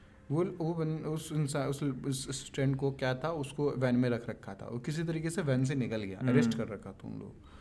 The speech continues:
Speaker 1: तो जब वो भागा ना, तो, अ, लड़कियों पे तो देखो, अगर एक भी photos आ गई लड़कियों को लाठी मारती हुई, खासकर
Speaker 2: हम्म।
Speaker 1: स्टूडेंट पे, तो फिर बहुत दिक्कत आ जाता है।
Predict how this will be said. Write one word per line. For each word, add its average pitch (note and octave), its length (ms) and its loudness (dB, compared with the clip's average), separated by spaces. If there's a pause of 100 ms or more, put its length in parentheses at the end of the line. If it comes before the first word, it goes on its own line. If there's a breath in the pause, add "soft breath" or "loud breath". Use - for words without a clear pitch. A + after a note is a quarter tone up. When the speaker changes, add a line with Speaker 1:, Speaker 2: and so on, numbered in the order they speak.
(300 loud breath)
Speaker 1:
तो C#3 120 -14
जब E3+ 80 0
वो G3 140 6
भागा C#3+ 320 4
ना, D3+ 220 0 (520 loud breath)
तो, D#3 80 2
अ, D3 140 0
लड़कियों C#3 480 6
पे F#3 140 2
तो F3 100 -2
देखो, E3+ 380 0
अगर D3 540 2 (160)
एक C#3+ 240 2
भी E3 100 2
photos C#3+ 360 2
आ B2+ 80 4
गई C#3 160 2
लड़कियों C3 380 2
को B2+ 380 4
लाठी A2+ 240 2
मारती A2 360 -2
हुई, F#2 160 -6
खासकर B2+ 360 4
Speaker 2:
हम्म। - 100 8
Speaker 1:
स्टूडेंट C#3 400 4
पे, G#2 80 -2
तो A2 140 -4
फिर - 260 -4
बहुत C3+ 220 4
दिक्कत A#2+ 360 -2
आ G2 60 -4
जाता G2+ 300 -10
है। - 220 -16